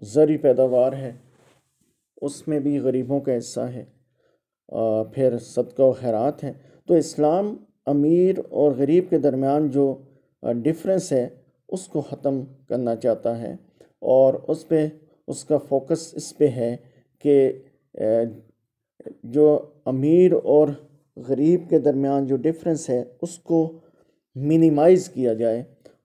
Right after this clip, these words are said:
और अमीरों पर ये फ़र्ज़ किया गया है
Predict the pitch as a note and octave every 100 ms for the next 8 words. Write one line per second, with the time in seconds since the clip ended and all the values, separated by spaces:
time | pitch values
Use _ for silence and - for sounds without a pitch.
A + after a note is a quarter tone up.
0 | _ C3+ D3 D3 C#3+ C#3+ - _ _ _
1 | - C3 C#3+ D#3+ F3 F3+ F3+ F3+ - _
2 | _ - D3+ C#3+ C3+ C3 C3+ F3 F3+ -
3 | C#3 C3+ A#2+ A#2 A2+ A#2 A2 -